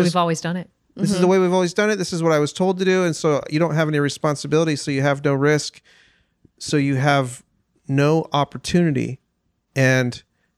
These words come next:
Speaker 1: how narrow that is compared to what we have now, which requires a leap. It's especially poignant for me because I am a personal embodiment of both of those realities, right? Like, I lived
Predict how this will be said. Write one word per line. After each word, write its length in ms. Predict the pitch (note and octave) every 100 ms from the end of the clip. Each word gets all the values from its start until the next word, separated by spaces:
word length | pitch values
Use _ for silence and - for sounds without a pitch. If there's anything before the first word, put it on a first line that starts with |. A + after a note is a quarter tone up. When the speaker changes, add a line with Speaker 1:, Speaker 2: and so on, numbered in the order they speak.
| _
Speaker 1:
how 140 | C#3+
narrow 360 | C3+ C#3+ A3 E3
that 180 | B2 A#2
is 460 | A#2 B2 B2+ - _ _ _ _ _ _
compared 340 | D3+ C#3 D3+
to 80 | C#3+
what 140 | C3+ C3+
we 120 | B2+
have 260 | B2+ A#2+
now, 520 | C#3 F3 D#3+ C3 C3 - _ _ _ _ _ _ -
which 180 | C#3 -
requires 460 | C3 - C3 B2+
a 60 | B2+
leap. 380 | B2 D#3 C#3 - - _ _ _
It's 180 | - C#3
especially 640 | C#3 - - E3 G3+ B3+ F3
poignant 460 | - E3+ A#3+ B2
for 140 | - C3
me 100 | B2+
because 320 | C3 D3 B2+ B2+
I 220 | C#3 E3
am 400 | E3 C#3+ B2+ C3+ _ _ _ _ _ _ _
a 100 | C3+ C3 - -
personal 480 | - F3+ G3+ F#3+ C#3
embodiment 580 | B2+ A#2 C#3 E3 C3+ A2
of 260 | B2+ A#2+ G#2+ _
both 240 | B2+ D3 D#3
of 100 | C#3
those 240 | C3 B2+
realities, 600 | C3 D#3+ G#3+ A#2 G#2+ G#2
right? 200 | A#2 C3+
Like, 200 | B2+ B2+
I 80 | C3+
lived 840 | B2 A#2+ C3 D#3+ E3+ C3 A#2 -